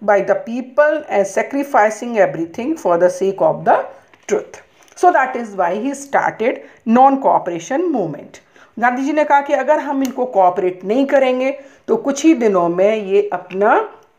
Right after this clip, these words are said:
राज्य यहाँ से ख़त्म कर लेंगे और वापस चले जाएंगे। तो उन्होंने non-cooperation में लोगों ने क्या किया? The people of India decided to disobey the unjust British laws। Next, they decided that they would not cooperate with the British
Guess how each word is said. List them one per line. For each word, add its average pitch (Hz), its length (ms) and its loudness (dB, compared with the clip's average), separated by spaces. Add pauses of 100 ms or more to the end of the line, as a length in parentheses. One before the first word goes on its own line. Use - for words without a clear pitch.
(480)
राज्य 202 440 0
यहाँ 180 220 -2
से 269 200 -8
ख़त्म 226 340 -2
कर 185 160 0
लेंगे 170 280 -4
और 311 140 -2
वापस - 440 -2
चले 160 240 -6
जाएंगे। - 380 -12 (440)
तो 311 60 4
उन्होंने 320 280 4
non-cooperation 269 640 2
में 254 400 -6 (140)
लोगों 226 220 4
ने 247 100 -2
क्या 240 180 2
किया? 277 400 0 (260)
The 220 140 2
people 330 380 4
of 330 80 -8
India 233 380 -2
decided 185 440 2 (140)
to 294 80 -4
disobey 180 560 -2
the 247 140 4 (100)
unjust 185 480 -2
British 165 600 -10 (160)
laws। 240 360 2 (880)
Next, 285 400 0
they 254 160 2
decided 233 560 0 (380)
that 220 180 4
they 247 300 -4 (100)
would 233 200 -4
not 196 400 2
cooperate 202 720 2
with 170 160 -4
the 185 100 2
British 185 420 -4